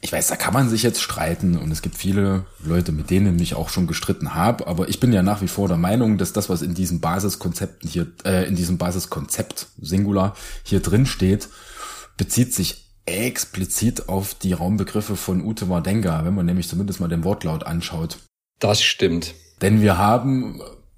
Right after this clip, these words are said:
Speaker 1: den absoluten Raum, der hier jetzt nochmal aufgedröselt wird, in Raum als Container, beziehungsweise Raum als System von Lagebeziehungen. Und wir haben Wahrnehmungsraum und wir haben konstruierten Raum. Ja,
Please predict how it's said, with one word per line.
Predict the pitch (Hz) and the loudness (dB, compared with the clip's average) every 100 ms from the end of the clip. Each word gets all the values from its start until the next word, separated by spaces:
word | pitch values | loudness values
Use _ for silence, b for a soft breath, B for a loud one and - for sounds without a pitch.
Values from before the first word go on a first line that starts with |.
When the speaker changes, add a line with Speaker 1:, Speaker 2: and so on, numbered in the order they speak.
| _ _ _ | _ _ _
Speaker 1:
den | 107 98 | 0 0
absoluten | 104 - 113 123 131 | 0 0 2 2 2
Raum, | 101 120 156 175 | 2 4 4 4
der | 92 | 4
hier | 85 101 | 4 4
jetzt | 90 | 4
nochmal | 92 90 76 | 0 0 0
aufgedröselt | 107 - - 107 110 113 90 | -2 -4 -2 0 2 0 0
wird, | 107 - | -2 -2
in | 92 87 | -2 0
Raum | 92 90 | 2 0
als | 69 - | -2 -4
Container, | 85 - 98 113 120 | -2 0 2 4 2
beziehungsweise | 92 85 85 82 | 0 -2 0 0
Raum | 76 87 | 0 -2
als | 82 82 | -2 -4
System | 80 - 90 | -8 -4 -2
von | 85 76 | -2 -4
Lagebeziehungen. | 78 113 87 80 - - 82 78 85 127 170 - _ B B B B B B | -2 -2 -2 -4 -8 -4 -2 0 2 2 0 -6 _ B B B B B B
Und | - 117 113 - | -4 2 2 4
wir | 95 | 4
haben | 90 90 90 | 4 4 4
Wahrnehmungsraum | 90 104 135 143 139 - 127 131 135 127 | 4 4 4 4 2 4 2 4 0 -4
und | 104 104 95 | -2 -2 0
wir | 107 | 0
haben | 85 85 90 | 2 2 0
konstruierten | - 87 - 82 82 78 | 0 -2 -2 -6 -4 -4
Raum. | 67 62 69 - - - - - | -4 -6 -10 -18 -20 -20 -20 -12
Ja, | 175 | -10